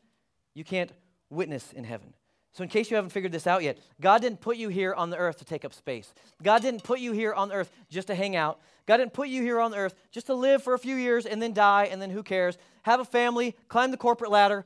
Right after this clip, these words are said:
make some money. That's not the point. God put you here on this earth to tell the story of Jesus and what he can do for them. Not to push dogma down somebody's throat,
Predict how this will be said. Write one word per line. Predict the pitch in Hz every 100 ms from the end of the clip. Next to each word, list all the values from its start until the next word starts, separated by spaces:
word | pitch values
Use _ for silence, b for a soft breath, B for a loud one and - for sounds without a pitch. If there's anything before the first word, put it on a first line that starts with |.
| _
make | 196 233
some | - 240
money. | 220 202 202 _ -
That's | 226 254 254 - _ 180
not | 202 226 220 - b b
the | 156 175
point. | - 190 165 131 - - - - _ _ _ b b b b
God | 196 220
put | - 277 - -
you | 262
here | 214 247 208 147
on | 202 240 240
this | 220 220 -
earth | 220 160 - b b b
to | 180
tell | - 214 226 226
the | 180
story | - - 208 208 208 214
of | 156
Jesus | 131 156 196 190 151 160
and | 147
what | 156
he | 131 160
can | 160 143
do | 127 139
for | 127 135 123
them. | 117 - 131 b b b 185
Not | 233 254
to |
push | - 240 233
dogma | 170 160 190 196 202 185
down | 185 170
somebody's | - 196 180 170
throat, | - 160 156